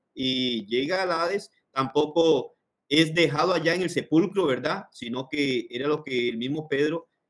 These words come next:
enseña en contexto acá, que si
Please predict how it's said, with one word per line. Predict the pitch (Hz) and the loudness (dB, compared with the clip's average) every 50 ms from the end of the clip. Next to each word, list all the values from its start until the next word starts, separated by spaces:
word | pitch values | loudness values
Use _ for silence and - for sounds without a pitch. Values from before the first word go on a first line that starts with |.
| _ _ _ | _ _ _
enseña | - 120 127 117 - 147 165 196 202 185 | -4 -4 -4 -2 0 0 0 0 0 0
en | 151 - | -2 -2
contexto | - 120 113 117 - 131 139 - - 160 139 | -4 -6 -6 -4 -4 -6 -6 -6 -6 -6 -6
acá, | 127 - - 147 220 220 - _ _ | -4 -4 -6 -8 -8 -8 -14 _ _
que | - 127 | -6 -6
si | 123 - 131 113 - | -6 -6 -8 -10 -10